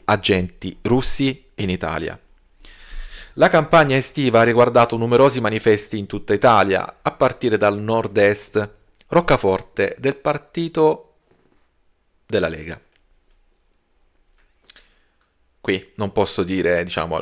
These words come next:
devo, devo stare attento a quello che dico oggi, mi sa. È stata coordinata dall'Associazione Culturale Veneto Russia,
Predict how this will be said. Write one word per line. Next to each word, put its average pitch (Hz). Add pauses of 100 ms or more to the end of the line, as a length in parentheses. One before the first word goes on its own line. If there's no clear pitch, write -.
devo, 107
devo 120
stare 160
attento 175
a 160
quello 151
che 143
dico 127
oggi, 92
mi 90
sa. - (1160)
È 180
stata 165
coordinata 120
dall'Associazione 117
Culturale 98 (100)
Veneto 98
Russia, 127